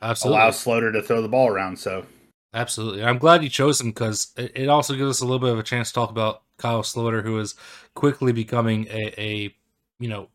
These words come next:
Speaker 1: as much of a household name as somebody in the U S F L can be. I mean, I think anybody who's watched the last two weeks knows this kid's name. He looks very good.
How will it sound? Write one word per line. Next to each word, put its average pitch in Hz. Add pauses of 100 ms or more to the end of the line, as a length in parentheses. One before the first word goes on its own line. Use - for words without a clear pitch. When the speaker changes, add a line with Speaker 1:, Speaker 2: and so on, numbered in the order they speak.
(160)
Speaker 1:
as 127
much 165
of 139
a 123
household 135
name 123
as 113
somebody 120
in 110
the 113
U 113
S 110
F 113
L 113
can 110
be. 117 (320)
I 110
mean, 110
I 110
think 113
anybody 113
who's 107
watched 107
the 113
last 104
two 110
weeks 110
knows 110
this 113
kid's 107
name. 110 (240)
He 143
looks 135 (100)
very 117
good. 104